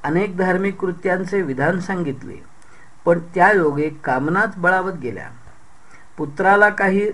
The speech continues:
रोग होताच आई तातडीने काही औषधांचे इलाज करते, पण तो ती औषधे घेतच नाही. मग त्यावरती "तू हे औषध घेतलेस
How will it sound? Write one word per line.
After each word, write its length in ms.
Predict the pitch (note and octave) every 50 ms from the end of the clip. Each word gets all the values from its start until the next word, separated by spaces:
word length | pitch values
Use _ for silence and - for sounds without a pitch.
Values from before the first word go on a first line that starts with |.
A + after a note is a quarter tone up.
| - -
रोग 380 | D#3+ C#3+ D#3 F3 F#3+ F3+ D#3
होताच 500 | D#3+ F3 E3+ E3+ F#3 F3 F3+ F3+ F3+ F3+ - - - - - - - - - -
आई 260 | C3+ C#3 D#3 F#3 F#3+ F#3 - E3+
तातडीने 560 | D3+ - B2 A#2+ D#3 D3+ D#3+ E3 F3 F#3 F#3+
काही 340 | F#3 F3 E3 E3 F3 G3 E3+
औषधांचे 640 | C3+ C3 B2+ C3 E3 E3 D#3+ E3 E3+ F3+ E3+ F#3+ F3+
इलाज 380 | D3 C3 C3 D3 F3+ F#3+ F#3+
करते, 480 | - - C3+ A#2 - - F2 E2+ - - - - - - - - - - - - - - - -
पण 160 | G#3+ G#3 G3+ G3+ -
तो 120 | A3+ A#3
ती 200 | A#3 - B3+ A#3
औषधे 440 | F3+ D3+ D#3+ D#3+ D#3 G3+ A3 A#3 A3
घेतच 580 | G3 C3+ A#2 A#2+ B2 A#2+ - A#3 A#3+ A#3+ - D#3
नाही. 280 | B2 G#2+ G2+ G2 G2 - - - - - - - - - - - - - - - -
मग 220 | F3 G3+ A3+ A3 - -
त्यावरती 840 | A3+ G#3 A3+ A#3 A#3 A#3+ A#3+ A#3 - A#3+ A#3 F#3 C#3+ C3+ C#3+ D3+ - - - - - - - - - - - - - -
"तू 120 | A#3 A#3 G#3+
हे 140 | A3 A3+
औषध 380 | A3+ G#3 G3+ F#3+ F#3+ G#3+ G#3+ G3
घेतलेस 640 | F#3+ G3+ G3 G3 - G3 F#3+ F#3+ F#3+ F#3+ F#3 F#3 -